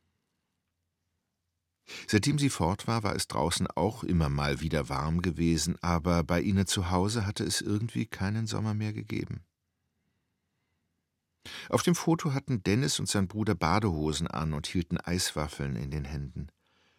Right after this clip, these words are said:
Die grinsenden Münder der beiden waren über und über mit Vanilleeis beschmiert. Dennis bewahrte das Foto heimlich in seiner Hosentasche auf und sah es sich jeden Tag an.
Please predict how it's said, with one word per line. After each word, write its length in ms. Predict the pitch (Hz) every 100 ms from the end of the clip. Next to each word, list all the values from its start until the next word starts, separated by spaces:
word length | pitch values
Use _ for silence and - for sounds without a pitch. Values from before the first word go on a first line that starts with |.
| _ _ _ 101
Die 80 |
grinsenden 640 | 90 95 147 135 113 85 78
Münder 340 | 92 117 98
der 140 | 87
beiden 420 | 82 78 80 85 85
waren 220 | 78 78
über 320 | 95 107 95
und 140 | 58
über 280 | - 87 87
mit 200 | 82 -
Vanilleeis 760 | 76 78 95 87 78 76 80 -
beschmiert. 560 | 82 - 80 85 - _ _ _ _ _ _ _ _ _ _ _ _ _ _ _ _ _ _ 113
Dennis 300 | 120 170 -
bewahrte 540 | - 92 92 120 131
das 200 | 117 90
Foto 460 | - 113 - 90 78
heimlich 380 | 98 113 107 -
in 80 |
seiner 300 | 90 87 85
Hosentasche 640 | 92 95 87 - 65 - -
auf 340 | 78 90 - - - - - _ _
und 160 | 73 80
sah 200 | 92 78
es 180 | -
sich 220 | 78 73 95
jeden 280 | 92 95
Tag 360 | - 85 - -
an. 200 | - 78